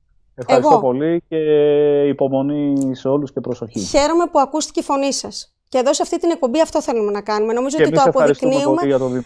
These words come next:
Speaker 2: από την προηγούμενη εβδομάδα. Μία εβδομάδα είναι η εκπομπή μας στον αέρα και όμως έχουμε δώσει βήμα σε πάρα πολύ κόσμο. Αλέξη, σε ευχαριστώ πάρα πολύ.
Speaker 1: Ευχαριστώ. Και εγώ
Speaker 2: Καλή
Speaker 1: ευχαριστώ.
Speaker 2: δύναμη να έχετε και στον Ευαγγελισμό και στο Ιπποκράτιο και στο Σωτηρία και σε όλα τα νοσοκομεία που στηρίζετε τους, ε,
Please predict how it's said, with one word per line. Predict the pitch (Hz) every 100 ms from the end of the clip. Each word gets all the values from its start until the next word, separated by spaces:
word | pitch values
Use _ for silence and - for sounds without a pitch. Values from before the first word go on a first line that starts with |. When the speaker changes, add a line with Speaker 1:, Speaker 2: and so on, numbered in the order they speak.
| -
Speaker 2:
από | 254 247
την | 247
προηγούμενη | 240 240 277 330 302
εβδομάδα. | 214 233 226 233 269 320
Μία | 320 403
εβδομάδα | 349 349 339 247
είναι | 220
η |
εκπομπή | 214 - 214 220
μας | 226
στον | - 233
αέρα | 226 247 339 - -
και | -
όμως | 311 330
έχουμε | 349 339
δώσει | 311 339 311
βήμα | 320 330
σε | 285
πάρα | 269 240
πολύ | 220 196
κόσμο. | 202 208 202 220
Αλέξη, | 262 294 -
σε |
ευχαριστώ | 330 311 269 330
πάρα | 330 302 294
πολύ. | 247 240
Speaker 1:
Ευχαριστώ. | 262 254 - - -
Και | -
εγώ | 254
Speaker 2:
Καλή | 247 277
Speaker 1:
ευχαριστώ. | 359 294 233 294
Speaker 2:
δύναμη | 370 392 349 311
να | 277 269
έχετε | 285 349 - 330 339 - _ _
και | - 302
στον | 359 359
Ευαγγελισμό | 320 285 247 254 226 247 254 262
και | 233
στο | 226 277
Ιπποκράτιο | 285 294 285 269 269 277
και | 269 262
στο | 285
Σωτηρία | 285 277 262 269
και | 269
σε | 262
όλα | 254
τα | 247
νοσοκομεία | 247 233 233 233 247 262 - -
που | -
στηρίζετε | - 247 254 262 254
τους, | 247 -
ε, | -